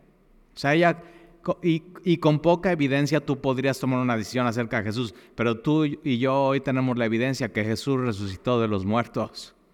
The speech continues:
Y en ni-, ningún lugar, o sea, t-, en ninguna parte de literatura va en contra de la resurrección de Jesús. En ningún lugar dice, "No, es que sí encontraron el cuerpo". No.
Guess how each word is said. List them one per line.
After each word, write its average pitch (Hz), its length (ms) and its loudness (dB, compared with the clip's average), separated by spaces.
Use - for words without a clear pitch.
Y 131 80 4
en 135 120 6
ni-, 135 160 6
ningún 147 760 4
lugar, 147 680 0
o 123 80 -2
sea, 131 220 -2
t-, - 180 -14
en 123 520 0
ninguna 143 540 2
parte 139 260 0
de 127 180 2
literatura 117 760 -2
va 123 180 -2
en 131 140 2
contra 127 340 0
de 110 100 2
la 104 140 2
resurrección 104 560 0
de 104 80 0
Jesús. 95 460 -4
En 123 140 2
ningún 139 340 4
lugar 139 260 2
dice, 127 220 0
"No, 135 160 2
es 135 100 -4
que 139 120 0
sí 143 200 0
encontraron 131 640 0
el 113 120 0
cuerpo". 127 380 -2
No. 147 400 2